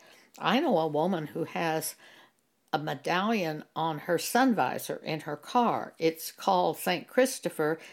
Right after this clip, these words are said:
and it's supposed to protect her as she drives. This is an idol. This is something set up by men. A Saint Christopher,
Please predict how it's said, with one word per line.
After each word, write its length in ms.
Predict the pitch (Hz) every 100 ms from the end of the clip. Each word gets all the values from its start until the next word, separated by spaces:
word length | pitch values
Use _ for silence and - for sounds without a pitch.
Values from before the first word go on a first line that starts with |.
| - _ -
and 200 | 170 165
it's 160 | -
supposed 520 | 185 175 214 214 208 -
to 60 |
protect 680 | - 160 - - 240 233 -
her 260 | 143 139 -
as 160 | 175 165
she 180 | - 160
drives. 800 | 147 151 127 - 143 - - - _ _ _ _ _ -
This 220 | 214 226
is 140 | 196 185
an 160 | 165 -
idol. 400 | 170 165 - - _ _ _ _ _ _ _ -
This 220 | 190 -
is 320 | 208 208 - -
something 460 | - 233 247 214
set 240 | 190 208 185
up 220 | 165 -
by 160 | 160
men. 460 | 151 160 160 120 110 _ _ _ _ _ _ _ _ _ _ _ - _ _ -
A 60 |
Saint 400 | 147 - 240 233
Christopher, 800 | - 233 285 - 147 160 180 -